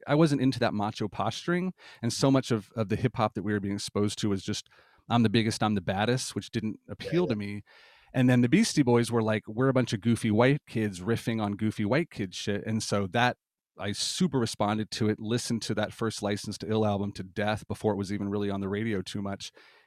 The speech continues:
Speaker 1: and was kinda bored by it. By the time it really hit society and all the kids in high school were listening to it, I was kinda like, "Oh, that's what you guys are listening to now?"
Speaker 2: Right.
Speaker 1: Um,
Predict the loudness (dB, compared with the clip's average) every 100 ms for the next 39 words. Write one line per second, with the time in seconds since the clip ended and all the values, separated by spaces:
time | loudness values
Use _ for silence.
0 | _ 0 0 0 -2 -4 -6 -2 -2 4
1 | 4 4 2 0 -2 -4 0 2 2 -2
2 | -6 0 0 0 -2 -4 -6 -2 0 0
3 | 0 0 0 0 -2 -4 -4 -4 -2 -4
4 | -2 -2 -2 0 -2 -2 -4 -6 -4 -2
5 | 0 0 -4 -6 -4 -2 -2 -4 -8 -6
6 | -4 -2 -2 -6 -16 -20 -20 -6 2 4
7 | 4 2